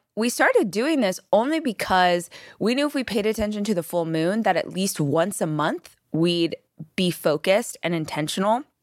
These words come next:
about where we are and what's happening in our lives. And I think when I started to pay attention to the cycles of the moon, which, like, honestly, you could choose anything. You could be like, "Oh, I'm gonna be intentional on the fifteenth day of the month,"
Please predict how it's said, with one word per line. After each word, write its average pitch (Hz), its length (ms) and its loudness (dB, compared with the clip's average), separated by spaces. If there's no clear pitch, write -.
about 175 260 2
where 185 160 2
we 185 160 -2
are 160 360 2
and 180 120 0
what's 180 200 0
happening 170 340 -2
in 151 100 -2
our 131 120 -2
lives. - 480 -4
And 175 560 4
I 190 80 2
think 214 240 -6
when 208 100 2
I 190 60 -2
started 180 260 -4
to 165 60 -6
pay 180 160 0
attention 160 420 -2
to 151 280 0
the 156 80 -2
cycles 151 420 -4
of 139 80 -2
the 147 100 0
moon, 180 580 0
which, 196 180 -2
like, 190 260 0
honestly, 202 380 0
you 180 140 0
could 175 160 -4
choose 170 280 0
anything. 143 560 -2
You 180 140 0
could 175 200 -4
be 175 180 0
like, 143 360 -4
"Oh, 247 140 6
I'm 185 140 4
gonna 208 140 -2
be 185 200 -4
intentional 170 480 -2
on 160 180 -2
the 160 60 -4
fifteenth 165 480 -2
day 147 120 0
of 139 80 0
the 139 80 -8
month," - 320 -6